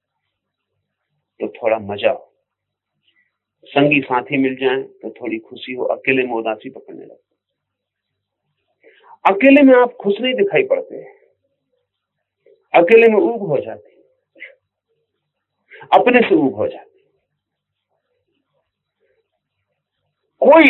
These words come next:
अपने को पसंद करते ही नहीं। और बड़ा मजा ये है कि सब ये चाहते हैं कि दूसरे हमें पसंद करें, और आप खुद अपने को पसंद नहीं करते। खुद से ऊब जाते हैं और चाहते हैं कि दूसरे बड़े प्रसन्न हो जब आपका दर्शन हो।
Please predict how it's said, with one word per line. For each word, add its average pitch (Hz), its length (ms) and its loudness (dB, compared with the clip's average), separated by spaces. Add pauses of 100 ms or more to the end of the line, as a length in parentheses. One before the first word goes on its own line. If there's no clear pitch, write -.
अपने 254 300 2
को 226 240 4
पसंद 220 260 -2
करते 196 240 0
ही 202 80 -4
नहीं। 113 180 -8 (1600)
और 151 100 2
बड़ा 170 200 6
मजा 185 320 2
ये 185 160 0
है 170 120 -2 (340)
कि 156 60 -12
सब - 260 2
ये 185 180 4
चाहते 156 360 -2
हैं 165 180 -2
कि 135 80 -8
दूसरे 135 400 -8
हमें 135 240 -4
पसंद 131 300 -8
करें, - 280 -12 (460)
और 151 120 6
आप 170 180 4
खुद 196 220 2
अपने 170 240 2
को 151 180 -6
पसंद 147 200 -6
नहीं - 100 -10
करते। - 320 -20 (2250)
खुद - 140 4
से - 140 -4
ऊब 247 220 2
जाते 233 300 4
हैं 233 60 4
और 214 100 4
चाहते 214 400 0
हैं 196 80 2
कि 156 60 -2
दूसरे 196 320 -2
बड़े 175 200 2
प्रसन्न 175 380 -8
हो 165 80 -2
जब 143 180 -2
आपका 139 280 2
दर्शन 123 360 -8
हो। - 180 -14